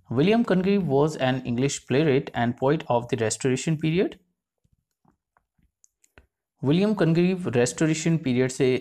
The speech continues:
रिलेटेड थे, एक प्लेरेट और एक पोइट वो थे। He was born on twenty-fourth January sixteen seventy, बार्ड से यूनाइटेड किंगडम में वो जन्मे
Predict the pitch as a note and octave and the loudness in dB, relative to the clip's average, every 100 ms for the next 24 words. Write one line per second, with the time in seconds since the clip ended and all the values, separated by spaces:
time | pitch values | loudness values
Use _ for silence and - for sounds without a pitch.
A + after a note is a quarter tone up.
0 | A#2+ G#2+ G#2+ B2 D#3+ D#3 F#3+ B3+ _ _ | -4 -6 -4 -2 -2 -2 -4 -4 _ _
1 | _ C#3 D3 D3 C#3 E3 G#3 - - B2+ | _ -2 -2 0 2 2 2 -2 -2 0
2 | C3+ C#3 B2+ - - A#2+ C#3+ - - _ | 0 -2 -4 -4 -2 0 0 -4 -14 _
3 | _ _ G#2+ A#2+ B2+ - F#3+ E3 - _ | _ _ -4 -2 -2 -4 -6 -8 -14 _
4 | _ _ - A#2 - F3 F3+ G#3+ F#3+ E3 | _ _ -8 -8 -4 0 2 2 2 2
5 | G3+ F#3 F#3+ F#3 D#3+ E3+ E3+ E3+ E3+ C3+ | 2 2 2 0 0 0 0 0 0 0
6 | C3 D3 D#3 D#3 D#3 C#3 - C#3+ C#3 B2+ | 0 2 0 0 -2 -6 -2 -2 -2 -2
7 | A2 A#2+ E3 - _ _ _ A2+ B2+ D3+ | -2 -2 -4 -6 _ _ _ 0 2 2
8 | - G3 A#3 - A#2+ B2 B2+ C#3+ C#3 C3+ | 2 -2 -2 -2 0 2 2 0 -2 -6
9 | A#2+ B2 D3+ D3+ C#3+ C3+ A#2+ A#2+ A#2+ A#2+ | -4 -2 0 0 -2 -2 0 0 0 -4
10 | _ _ - A2+ B2 D#3 | _ _ -6 0 2 2